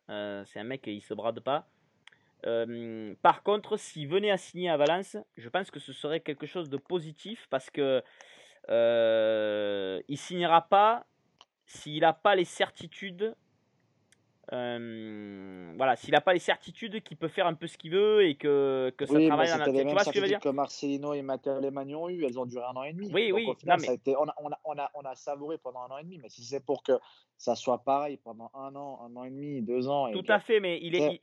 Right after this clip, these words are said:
Speaker 1: il, il est, ce que je veux te dire par là, Michel, c'est qu'il, il est, il est parti, il, il n'entraîne plus Laurent Blanc de-, depuis le Paris Saint-Germain. C'est-à-dire, c'est, c'est, je veux dire, voilà, c'est un mec, il s-, il s'engage pas au hasard. Voilà, c'est-à-dire, s'il s'engage là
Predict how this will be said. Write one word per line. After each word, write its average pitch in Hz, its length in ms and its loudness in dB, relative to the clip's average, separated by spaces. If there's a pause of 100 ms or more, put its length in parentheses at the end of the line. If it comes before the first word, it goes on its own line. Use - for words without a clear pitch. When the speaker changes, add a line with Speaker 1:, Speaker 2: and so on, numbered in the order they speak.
(140)
Speaker 1:
il, 160 80 -12
il 151 80 -6
est, 156 160 -6
ce - 60 -16
que 185 100 -8
je 165 80 -10
veux 190 80 -6
te 196 60 -10
dire 185 140 -4
par 196 120 -2
là, 214 40 -2
Michel, 202 280 -6
c'est - 140 -14
qu'il, 151 280 -6
il 139 140 -4
est, 131 220 2
il 131 140 -8
est 135 60 -6
parti, 185 420 -6
il, 143 220 -12
il 139 180 -6
n'entraîne 170 480 -6
plus 208 240 -14
Laurent 156 280 -4
Blanc 185 180 -4
de-, 151 220 -10 (180)
depuis 190 400 0
le 185 60 -12
Paris 165 200 -8
Saint-Germain. 160 420 -8
C'est-à-dire, 135 240 -10
c'est, - 240 -18
c'est, - 140 -20
je 117 60 -18
veux 123 60 -16
dire, 190 140 -6
voilà, 170 220 0
c'est - 240 -16
un 131 60 -2
mec, 185 300 -8 (380)
il 120 60 -18
s-, - 240 -6
il 143 80 -14
s'engage 165 600 -2
pas 220 420 0 (500)
au 156 180 2
hasard. 175 420 2
Voilà, 127 200 -2
c'est-à-dire, 143 320 -6
s'il - 180 -16
s'engage 170 520 -2
là 190 320 2